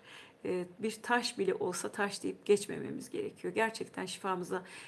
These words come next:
vesile olacak bütün doğal, e, şeyleri kendi adıma, e, öğrenip, bilgilenip, kendimde faydasını görüp ondan sonra paylaşmayı tercih eden birisiyim ben. E, bunu ben çocukluğumdan beri yapıyorum.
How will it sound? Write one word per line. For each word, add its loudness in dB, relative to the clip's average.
vesile 8
olacak 0
bütün 0
doğal, 4
e, -6
şeyleri 2
kendi 6
adıma, -2
e, 2
öğrenip, 8
bilgilenip, 4
kendimde 6
faydasını 2
görüp 0
ondan 2
sonra 2
paylaşmayı 0
tercih 0
eden -6
birisiyim -6
ben. -2
E, 6
bunu 8
ben 6
çocukluğumdan 4
beri 0
yapıyorum. -4